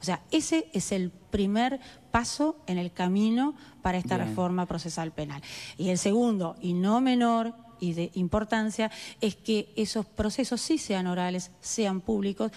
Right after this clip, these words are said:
Speaker 1: y como decía antes, que la sociedad pueda estar, eh, en contacto con el proceso penal y
Speaker 2: Perfecto.
Speaker 1: pueda, eh, de alguna manera hacer el escrutinio de esa... Eh,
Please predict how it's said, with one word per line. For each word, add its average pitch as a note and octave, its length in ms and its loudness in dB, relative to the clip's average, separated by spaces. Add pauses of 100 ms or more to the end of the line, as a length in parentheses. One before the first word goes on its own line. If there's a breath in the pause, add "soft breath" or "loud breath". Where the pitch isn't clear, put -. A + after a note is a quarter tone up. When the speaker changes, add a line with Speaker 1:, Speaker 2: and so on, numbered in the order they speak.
(200 loud breath)
Speaker 1:
y G#3 80 -4
como G3+ 180 0
decía A3 320 0
antes, F3 380 -4 (300 loud breath)
que G3+ 120 0
la F#3 120 2
sociedad G3 500 0 (140)
pueda C4+ 420 2 (160)
estar, G3+ 540 -2 (320 loud breath)
eh, F3+ 400 0
en F#3+ 140 0
contacto G3+ 520 -2
con A3+ 140 0
el A3 100 -2
proceso G#3+ 400 -4
penal G#3 280 0
y - 20 -4
Speaker 2:
Perfecto. G3+ 280 -4
Speaker 1:
pueda, G#3+ 360 0 (320 loud breath)
eh, F#3 480 0
de F#3 60 0
alguna A3 360 0
manera G#3+ 580 0
hacer G#3 300 -2
el G3 140 0
escrutinio G#3 800 0
de F#3+ 160 -2
esa... F3+ 340 0 (160)
Eh, E3 640 -4